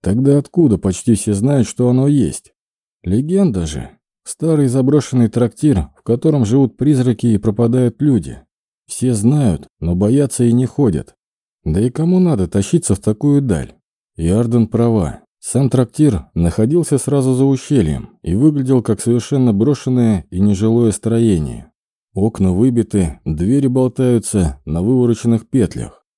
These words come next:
Деревянные стены выцвели и поросли ярким оранжевым мхом, а на крыше болтается и скрипит покосившийся флюгер. Однако Эльдогар сразу почувствовал сильную магию,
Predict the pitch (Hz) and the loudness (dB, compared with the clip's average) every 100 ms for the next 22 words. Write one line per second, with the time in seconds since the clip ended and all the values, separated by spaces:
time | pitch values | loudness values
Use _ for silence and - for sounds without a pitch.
0 | _ _ 76 85 98 120 131 117 104 - | _ _ -6 -2 0 2 2 0 -2 -2
1 | 123 101 98 131 - 120 104 82 - 80 | 0 2 2 0 0 0 0 -2 -6 -8
2 | 76 98 101 - 113 104 117 113 107 101 | -2 0 0 0 0 2 0 0 0 2
3 | 110 101 107 107 95 - 117 73 - _ | 0 0 2 2 0 -2 -2 -2 -6 _
4 | _ - 73 78 - 131 131 110 101 110 | _ -6 -2 0 0 0 0 -2 0 0
5 | 101 135 117 - 95 - 98 101 131 - | 0 -2 0 -2 -4 -2 -2 0 -2 -2
6 | 101 101 95 120 - 110 - 110 135 123 | -2 -2 0 -2 0 -2 -2 -2 2 2
7 | 80 60 - _ _ _ - 85 110 143 | 0 -6 -16 _ _ _ -8 -2 0 0
8 | - 120 104 107 143 135 - 123 131 117 | 0 2 2 0 0 -2 -2 0 0 0
9 | 110 - 135 - 131 123 - 127 123 127 | -2 0 -2 0 0 0 0 0 2 2
10 | 131 143 104 71 64 | 2 2 0 -2 -10